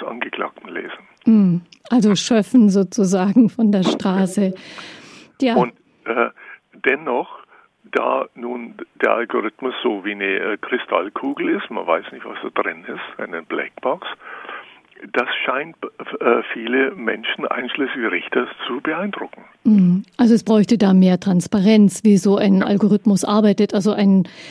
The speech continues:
Speaker 2: Richter kann nicht der Befangenheit sein, aber den Algorithmus nicht, obwohl man ja auch, äh, Studien dazu hat, dass Algorithmen Diskriminierung verstärken. Also da bräucht's
Speaker 1: Ja.
Speaker 2: mehr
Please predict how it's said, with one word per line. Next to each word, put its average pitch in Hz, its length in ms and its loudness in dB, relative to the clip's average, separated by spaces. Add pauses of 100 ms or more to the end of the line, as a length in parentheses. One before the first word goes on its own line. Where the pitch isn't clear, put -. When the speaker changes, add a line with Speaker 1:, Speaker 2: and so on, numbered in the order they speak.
(140)
Speaker 2:
Richter 214 320 2
kann 208 160 2
nicht 196 260 2
der 226 200 0
Befangenheit 208 680 4
sein, 202 480 4
aber 196 320 2
den 190 240 0
Algorithmus 208 720 2
nicht, 208 480 2
obwohl 214 320 4
man 196 380 4
ja 185 200 2
auch, - 320 -6 (140)
äh, 175 140 -2
Studien 208 440 4
dazu 180 360 0
hat, - 280 -4
dass 180 240 -2
Algorithmen 190 1000 2
Diskriminierung 190 880 4
verstärken. 185 760 -6
Also 196 160 -4
da 190 140 -2
bräucht's 190 420 -2
Speaker 1:
Ja. 208 80 2
Speaker 2:
mehr 190 180 2